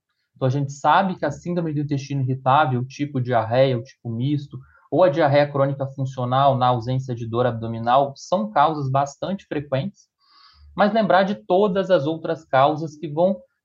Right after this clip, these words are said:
é, chegar pra gente baseado nos dados clínicos, né? Como a pancreatite crônica, a doença inflamatória intestinal,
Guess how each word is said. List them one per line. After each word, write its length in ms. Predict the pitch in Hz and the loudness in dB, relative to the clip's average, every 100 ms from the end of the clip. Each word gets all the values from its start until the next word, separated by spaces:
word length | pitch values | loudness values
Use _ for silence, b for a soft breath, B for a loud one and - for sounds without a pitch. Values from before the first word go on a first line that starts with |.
| _ | _
é, 320 | 135 139 135 - | 4 6 4 2
chegar 460 | - 190 143 175 | -4 0 2 2
pra 180 | 196 196 | 2 0
gente 440 | 143 151 190 - | 0 -8 -10 -6
baseado 520 | 170 180 160 165 180 190 | 0 2 4 4 4 0
nos 160 | 175 | -2
dados 380 | 156 160 170 - | 0 0 -2 -10
clínicos, 500 | 156 151 131 131 110 | -12 -6 -6 -6 -4
né? 180 | 143 156 | -4 -2
Como 240 | 151 143 | -2 0
a 100 | 135 | 2
pancreatite 680 | 135 127 127 117 - - - | 0 -2 -4 -6 -12 -20 -14
crônica, 580 | - 143 151 143 135 135 | -2 2 4 2 0 -2
a 40 | |
doença 360 | 120 127 131 131 | -2 -2 -2 -4
inflamatória 560 | - 127 120 117 123 117 | -2 0 0 -2 -4 -6
intestinal, 880 | 107 104 - 110 123 135 131 131 | -8 -10 -12 -4 2 4 4 0